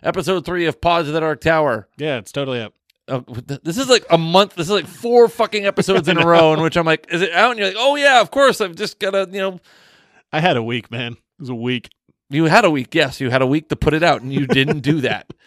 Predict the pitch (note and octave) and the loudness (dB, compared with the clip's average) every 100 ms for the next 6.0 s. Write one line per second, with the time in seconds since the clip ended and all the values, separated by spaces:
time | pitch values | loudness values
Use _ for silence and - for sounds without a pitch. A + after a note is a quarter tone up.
0 | _ - _ - G#3+ D#3+ F3+ F3+ F3 F3 | _ -20 _ 0 0 2 2 4 2 -2
1 | E3 F3 A#3+ F3 F3 G3+ - E3 D3+ F3 | -2 -2 -2 -2 -2 -6 -8 -6 -4 -2
2 | F#3+ F#3 D#3+ D#3 B2+ B2+ A#2+ A2+ A2 C3 | 0 0 -2 -2 -2 -4 -4 -2 0 0
3 | F3+ - - E3 C#3+ C#3+ D3+ D3 - D3+ | -2 -8 -2 0 0 -2 -2 -2 0 0
4 | C3+ A#2+ A2+ G2+ F#2 _ _ D3+ G#3 - | 2 -2 -4 -8 -12 _ _ -12 -12 -18
5 | _ - B2+ C#3 A#2 B2 G2 - A2 | _ -6 -4 -2 -4 -6 -8 -12 -16